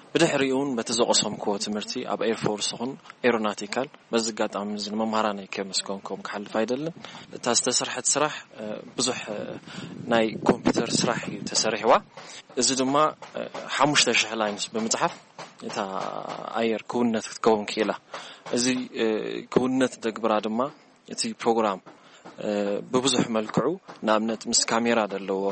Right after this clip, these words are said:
ምስቲ፣ እ፣ ሰንሰራታው ተኣሲሩ ደለዉ ከንሳፍፋ ድኽእል ምስቲ ትራንስሚተር ረሲቨር እውን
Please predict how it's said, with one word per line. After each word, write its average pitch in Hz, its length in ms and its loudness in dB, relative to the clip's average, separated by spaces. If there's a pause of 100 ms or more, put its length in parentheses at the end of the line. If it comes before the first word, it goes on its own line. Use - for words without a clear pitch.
(480)
ምስቲ፣ - 280 2 (280)
እ፣ 113 140 -4 (120)
ሰንሰራታው 110 640 4 (160)
ተኣሲሩ 110 460 4
ደለዉ 107 360 0 (120)
ከንሳፍፋ 117 480 0 (140)
ድኽእል 104 360 -2 (460)
ምስቲ - 200 2 (120)
ትራንስሚተር 120 600 2
ረሲቨር 107 420 2
እውን 120 160 0